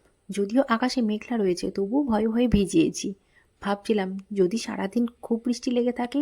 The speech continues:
রোদ্দুর নাই যদি ওঠে, তো জামা কাপড়গুলো শুকোবো কী করে? সকালে উঠে দেখলাম যে ভয়ের ততটা কিছু নেই, আজ আর তেমন বৃষ্টি হচ্ছে না। মেঘটা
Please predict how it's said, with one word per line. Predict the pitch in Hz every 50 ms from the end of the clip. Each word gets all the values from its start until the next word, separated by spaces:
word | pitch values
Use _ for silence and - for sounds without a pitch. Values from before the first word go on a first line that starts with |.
| 294 285 -
রোদ্দুর | 214 185 180 185 - - 220 214
নাই | 202 180 175 190 202 208 -
যদি | 240 233 226 233 240
ওঠে, | 247 240 269 294 320 302 - _ _ _ _ _ _ _ _ -
তো | 277
জামা | 240 247 233 233 233
কাপড়গুলো | - 233 240 254 247 262 254
শুকোবো | - - - - 220 208 202
কী | - 208 190
করে? | - 180 175 190 196 - - _
সকালে | - - 220 - - 196 214
উঠে | 220 214 - 247 233
দেখলাম | - 196 196 - - 214 240 277 277 -
যে | - 226 233 -
ভয়ের | - 202 190 196 214 214
ততটা | - 226 - 226 220 233
কিছু | 226 233 226 - 240
নেই, | 214 202 226 285 294
আজ | 214 202 196 214
আর | 214 -
তেমন | 208 190 190 202 208 196
বৃষ্টি | 202 196 196 - - 226
হচ্ছে | 202 190 185 185 - - 220 220
না। | 247 330 339 - _ _ _ _ _ _ -
মেঘটা | 247 269 254 254 - 320